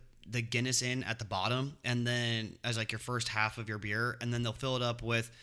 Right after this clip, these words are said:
some sort of lager. The most popular one is the Harp Lager, which also comes out of Ireland, and then that supposedly, and then it makes, like,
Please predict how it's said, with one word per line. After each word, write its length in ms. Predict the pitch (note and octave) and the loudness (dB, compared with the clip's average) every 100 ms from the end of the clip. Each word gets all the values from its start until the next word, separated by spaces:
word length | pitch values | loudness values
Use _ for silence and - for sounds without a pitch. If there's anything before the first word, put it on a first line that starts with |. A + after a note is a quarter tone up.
| - - | -20 -8
some 220 | - C#3+ | 0 2
sort 180 | C3 C3+ | 2 2
of 120 | B2 | 2
lager. 380 | A#2+ G#2+ G2+ F#2 G2 | 2 2 2 -4 0
The 60 | |
most 260 | A#2+ C#3+ C3+ | 2 4 2
popular 420 | D#3 D#3+ C3+ A#2+ | 0 0 0 0
one 280 | A2+ A2+ A2+ | 2 2 0
is 380 | G2+ G#2 F#2+ F2+ | 0 -2 -4 -6
the 120 | F#2 | -6
Harp 380 | G2+ - D#3 - | -6 0 0 0
Lager, 560 | A2 F#2+ F#2+ F#2+ G2 - | -2 -2 -4 -4 -6 -4
which 180 | A2+ G#2+ | -4 -2
also 260 | B2 B2 | 0 0
comes 220 | A#2 A2+ G#2+ | 0 2 2
out 100 | G2+ | 0
of 80 | |
Ireland, 520 | G#2 G2 G2 G2 F#2+ - - - - - | 0 0 0 -2 -4 -6 -14 -20 -18 -4
and 100 | B2+ | 0
then 140 | A#2 | 2
that 240 | A#2 B2+ - | 4 4 2
supposedly, 640 | A#2+ B2+ A#2+ A2 G#2+ G#2 | 2 2 2 0 -4 -4
and 80 | A#2+ | -2
then 260 | A#2 A2 G#2+ | 0 0 0
it 160 | A#2+ A2+ | -2 0
makes, 240 | A2+ A2 | 0 0
like, 240 | A#2 G#2 | -2 -4